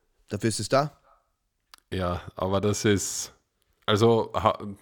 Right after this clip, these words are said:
Speaker 2: Anzeigenhauptmeister oder Rollerbladen. Und am besten beides zusammen, dann hat man gewonnen.
Speaker 1: Ähm,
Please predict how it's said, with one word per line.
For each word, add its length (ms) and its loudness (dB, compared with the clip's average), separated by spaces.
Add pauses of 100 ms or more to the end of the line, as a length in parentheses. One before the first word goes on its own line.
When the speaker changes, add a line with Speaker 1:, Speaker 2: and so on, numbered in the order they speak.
(100)
Speaker 2:
Anzeigenhauptmeister 1040 2
oder 140 2
Rollerbladen. 840 4
Und 160 -8
am 120 -6
besten 340 4
beides 320 6
zusammen, 480 2
dann 140 0
hat 140 0
man 140 -4
gewonnen. 520 -4 (3000)
Speaker 1:
Ähm, 460 6